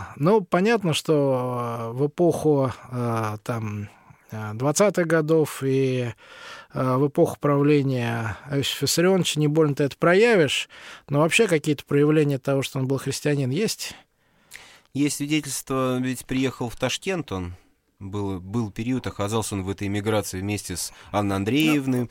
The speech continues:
Speaker 1: Ну, в эвакуации.
Speaker 2: В эвакуации,
Speaker 1: Да,
Speaker 2: да,
Speaker 1: да, да.
Speaker 2: пардон. Но это для них была та же самая эмиграция в Туркестан. Вместе с Анной Андреевной Ахматовой, с Ксенией Некрасовой, которая вот заканчивала Литинститут.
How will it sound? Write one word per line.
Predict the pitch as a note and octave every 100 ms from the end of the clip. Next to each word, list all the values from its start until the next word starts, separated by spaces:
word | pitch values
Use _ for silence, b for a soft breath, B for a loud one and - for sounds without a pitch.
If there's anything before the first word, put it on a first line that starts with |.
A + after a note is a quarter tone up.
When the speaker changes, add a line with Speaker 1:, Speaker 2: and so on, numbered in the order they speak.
| -
Speaker 1:
Ну, |
в | E3
эвакуации. | F3 E3 F#3 D#3 - C#3 -
Speaker 2:
В | C#3+
эвакуации, | E3+ E3+ - F3 D#3+ C#3+ B2 - A#2+
Speaker 1:
Да, |
Speaker 2:
да, | G#2+
Speaker 1:
да, | G#2
да. | A2+
Speaker 2:
пардон. | A2 G#2 A2
Но | D#3+
это | E3 C#3+
для | C#3
них | C#3+ B2
была | B2 A#2+
та | A2+ C3
же | G#2+
самая | - G#2 G2+
эмиграция | G#2 A2 G2 -
в | F2+
Туркестан. | G2+ - A2 - G2 F2+ B B B B
Вместе | G2+ B2+ D3
с | -
Анной | B2+ A2
Андреевной | G#2+ G#2+ G#2 G#2
Ахматовой, | G2+ A#2 C3 C#3+ C3 A#2+ G#2+ G2+
с | -
Ксенией | - - D#3+ B2
Некрасовой, | A2 - A2 B2 B2+ A#2+ A2+ G#2+
которая | G#2+ G2+ G2+
вот | F#2+
заканчивала | G2+ G#2+ G2 F#2
Литинститут. | F#2+ F#2 F#2+ - G2+ G2